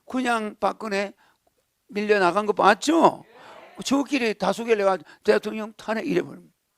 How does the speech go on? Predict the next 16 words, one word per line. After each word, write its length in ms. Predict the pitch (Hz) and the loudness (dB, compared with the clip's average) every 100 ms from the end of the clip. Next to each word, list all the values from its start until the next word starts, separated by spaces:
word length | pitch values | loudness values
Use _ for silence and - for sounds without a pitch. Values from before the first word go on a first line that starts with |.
| _ _ _ _ _ _ _ _ - | _ _ _ _ _ _ _ _ 4
그래, 180 | 190 | 10
안 120 | 185 156 | 10 8
그래? 300 | 156 - - _ _ _ _ _ _ | -2 -2 -8 _ _ _ _ _ _
그러니까 520 | - 185 196 226 233 | 0 6 6 6 6
허경영은 640 | 220 208 208 202 196 214 220 _ _ _ _ _ _ _ | 6 6 2 2 2 2 -2 _ _ _ _ _ _ _
대통령 680 | 175 185 170 180 180 175 175 _ _ _ | -2 0 0 -2 0 -2 -4 _ _ _
딱 320 | 233 196 - | 0 0 0
되면은 500 | - 175 160 165 190 202 - _ - | -2 0 0 -2 -4 -8 -16 _ 0
여러분한테 600 | 175 175 165 165 156 165 | 2 2 0 -2 -2 -6
두 180 | - 185 | -4 4
달 180 | 208 | 6
안에 180 | 214 214 | 6 2
일억을 320 | 214 214 214 | 0 0 0
줘, 140 | 185 196 | 4 6
안 180 | 240 247 | 6 6
줘? 440 | 285 233 - 175 | 4 4 2 -6